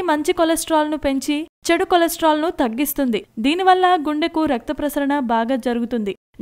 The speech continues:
డయాబెటిస్ ఉన్నవారు కూడా ఉసిరి తింటే ఫలితం ఉంటుంది. చక్కెర శాతాన్ని అదుపు చేసే గుణం ఉసిరిలో చాలా ఎక్కువ. బాగా అలసటగా అనిపిస్తే ఒక ఉసిరికాయను తింటే చాలు, శరీరానికి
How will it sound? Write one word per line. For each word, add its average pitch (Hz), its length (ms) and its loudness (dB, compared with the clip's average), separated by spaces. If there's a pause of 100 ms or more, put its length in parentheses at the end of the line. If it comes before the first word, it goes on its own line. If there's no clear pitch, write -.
డయాబెటిస్ 349 580 4
ఉన్నవారు 330 380 2
కూడా 320 180 2 (200)
ఉసిరి 294 280 -2
తింటే 302 240 0 (120)
ఫలితం 269 400 0
ఉంటుంది. 233 300 0 (360)
చక్కెర 294 400 2
శాతాన్ని 320 460 0 (160)
అదుపు 254 260 -2
చేసే 285 300 -2
గుణం 302 220 0 (240)
ఉసిరిలో 285 320 2 (200)
చాలా 247 260 2 (100)
ఎక్కువ. 269 200 0 (460)
బాగా 302 280 4 (140)
అలసటగా 320 480 0
అనిపిస్తే 330 420 -2 (260)
ఒక 311 120 -2 (120)
ఉసిరికాయను 349 520 -2
తింటే 311 240 -4 (100)
చాలు, 254 240 2 (360)
శరీరానికి 339 600 2